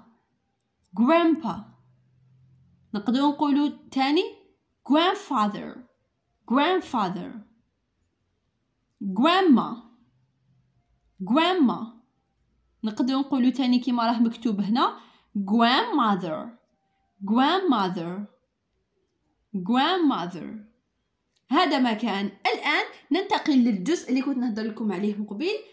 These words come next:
تاع أفراد العائلة كيف كيف. علاش ما درت لكم-، لكمش في هذا السوجي؟ لأنه من الأفضل يكونوا رسومات واضحة باش تعرفوا تميزوا أفراد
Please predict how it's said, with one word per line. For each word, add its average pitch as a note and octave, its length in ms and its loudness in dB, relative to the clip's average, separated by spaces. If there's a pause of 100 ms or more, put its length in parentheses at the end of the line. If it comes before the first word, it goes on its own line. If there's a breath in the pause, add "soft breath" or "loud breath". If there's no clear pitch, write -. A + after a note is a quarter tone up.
(160)
تاع G4 300 0
أفراد E4 480 2
العائلة D#4 540 2
كيف B3 200 -2
كيف. F#3 300 -10 (340 soft breath)
علاش F4 420 -2
ما E4 60 0
درت C#4+ 220 0
لكم-، C#4+ 160 2
لكمش C4+ 360 -2
في C4 100 -6
هذا C4 140 -2
السوجي؟ B3+ 420 -4
لأنه D#4+ 440 0 (380 loud breath)
من C4+ 100 -2
الأفضل C#4+ 500 -6
يكونوا E4+ 460 0
رسومات E4 560 -2 (160)
واضحة C#4+ 920 0 (260 loud breath)
باش F#4 200 -4
تعرفوا F#4+ 520 0
تميزوا D#4+ 420 4
أفراد F#4+ 420 2